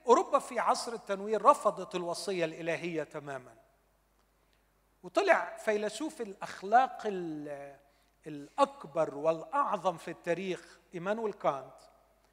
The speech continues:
وقال: "إحنا مش محتاجين للوصية الإلهية علشان تقول لنا إيه الصح وإيه الغلط. طب إيه اللي يقول لنا؟"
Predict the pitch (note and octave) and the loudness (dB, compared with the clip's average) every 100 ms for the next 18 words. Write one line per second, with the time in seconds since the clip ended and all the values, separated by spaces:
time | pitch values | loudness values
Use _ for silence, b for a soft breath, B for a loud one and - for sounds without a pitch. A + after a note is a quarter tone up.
0 | _ C4 E4 - D4 - A#3+ - A3+ D#4+ | _ -4 -4 -6 -10 -10 -8 -4 0 0
1 | D4 G#3+ G3 - G3+ F3 F3 F3 F#3+ D3+ | 0 -6 -6 -2 0 0 -2 0 6 6
2 | E3 D3+ F3 D#3+ D#3+ D#3 E3 D3+ D3 - | 4 -4 -6 -8 -12 -2 -2 0 -6 -10
3 | - _ _ _ _ _ - A#3+ - E3+ | -20 _ _ _ _ _ -12 -8 -4 -4
4 | - D3 D3+ D3 C#3 B2+ - _ _ _ | -4 -10 -8 -10 -12 -14 -20 _ _ _
5 | _ _ - G#3 D4+ C4+ F3 D#3 C#3+ C#3+ | _ _ -10 -6 -4 -2 -2 -2 -8 -10
6 | C#3 | -12